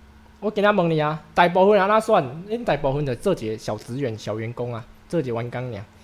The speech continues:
你有没有机会当老板？你是有啊，可是为什么你选择当那个？你为什么选择当首陀-，首陀罗？你为什么要做一个员工尔？这整个转来讲这张图啊。哦，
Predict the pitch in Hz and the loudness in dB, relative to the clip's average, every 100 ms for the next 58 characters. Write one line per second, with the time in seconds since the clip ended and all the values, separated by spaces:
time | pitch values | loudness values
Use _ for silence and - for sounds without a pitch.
0 | - 180 233 202 226 175 190 202 185 180 | -8 0 4 4 4 2 0 0 0 0
1 | 147 139 117 117 170 170 165 285 185 123 | 0 0 -2 -2 0 0 0 0 2 4
2 | 123 135 143 247 240 170 143 180 143 131 | 2 0 0 4 4 4 0 0 0 -2
3 | 127 143 147 143 123 - _ - - - | 0 0 0 -2 -4 -8 _ -20 -20 -20
4 | - - 135 214 240 170 170 160 156 180 | -18 -6 0 4 4 4 2 0 0 0
5 | 202 - 131 123 123 143 156 - - - | 0 0 -2 -2 -6 -6 -8 -12 -20 -8
6 | 190 156 131 - 160 208 220 135 - - | -2 0 0 -4 -2 0 0 0 -4 -14
7 | _ _ _ _ _ _ - - - 240 | _ _ _ _ _ _ -20 -14 -2 2
8 | 185 220 226 214 147 127 139 143 139 101 | 4 4 4 4 4 0 0 0 -2 -4
9 | 117 - 196 151 170 165 151 156 143 120 | -8 -4 -2 -2 -2 0 0 -2 -2 -6
10 | 110 78 69 - - - - - - - | -6 -8 -10 -14 -20 -20 -16 -10 -10 -10
11 | - - - _ - - - 113 | -20 -20 -20 _ -20 -20 -18 -14